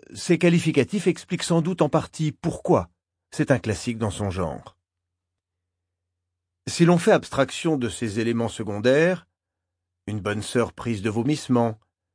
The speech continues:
Rod Steiger qui en fait des tonnes dans le rôle d'un prêtre découvrant le diable après quarante ans de sacerdoce, et Margot Kidder,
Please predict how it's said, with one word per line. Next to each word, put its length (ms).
Rod 260
Steiger 480
qui 160
en 60
fait 180
des 160
tonnes 340
dans 120
le 80
rôle 240
d'un 160
prêtre 480
découvrant 400
le 120
diable 400
après 260
quarante 360
ans 80
de 60
sacerdoce, 760
et 260
Margot 320
Kidder, 600